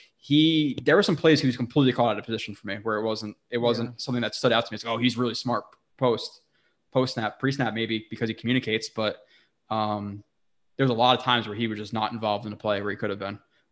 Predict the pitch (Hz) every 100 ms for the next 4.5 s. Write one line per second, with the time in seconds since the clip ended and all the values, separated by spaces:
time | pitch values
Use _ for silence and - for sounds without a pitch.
0 | _ 107 104 98 98 113 120 - 127 117
1 | 127 - 117 120 - _ _ _ - 104
2 | 104 104 120 120 117 120 117 113 127 113
3 | - 110 117 110 107 - 110 107 113 110
4 | 117 123 139 - -